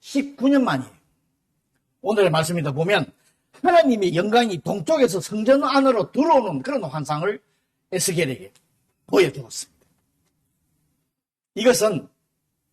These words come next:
하나님의 백성이 자신의 죄를 깨닫고 회개하면은 당신의 백성을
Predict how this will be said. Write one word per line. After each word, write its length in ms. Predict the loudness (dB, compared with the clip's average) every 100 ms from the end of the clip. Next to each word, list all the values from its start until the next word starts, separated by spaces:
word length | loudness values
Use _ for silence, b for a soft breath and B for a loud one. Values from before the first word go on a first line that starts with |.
| _ _ _ b b b b
하나님의 540 | b 4 4 4 2
백성이 440 | 0 0 -2 -4 -4
자신의 440 | -4 0 2 2
죄를 280 | 0 0 0
깨닫고 500 | 2 2 2 0 -4
회개하면은 760 | -2 0 2 0 0 -4 -4 -10 b b
당신의 520 | -18 -10 -4 0 0 2
백성을 560 | 0 0 0 -2 -4